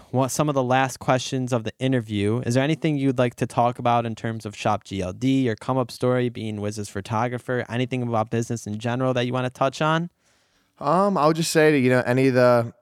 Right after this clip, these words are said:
Speaker 2: any of the listeners out there who, you know, are entrepreneurs or young entrepreneurs or wanna be an entrepreneur, you know, just, just keep trucking at it, you know, just keep going hard, keep believing in yourself, 'cause there's definitely gonna be people who doubted you, you know,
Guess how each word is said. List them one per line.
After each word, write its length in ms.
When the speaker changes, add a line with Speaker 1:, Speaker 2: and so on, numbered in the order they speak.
Speaker 2:
any 140
of 40
the 60
listeners 340
out 220
there 160
who, 400
you 140
know, 80
are 320
entrepreneurs 640
or 60
young 200
entrepreneurs 580
or 200
wanna 320
be 100
an 60
entrepreneur, 600
you 100
know, 200
just, 420
just 200
keep 180
trucking 360
at 160
it, 40
you 60
know, 160
just 140
keep 180
going 240
hard, 460
keep 180
believing 340
in 60
yourself, 480
'cause 160
there's 220
definitely 320
gonna 140
be 200
people 280
who 120
doubted 420
you, 360
you 100
know, 300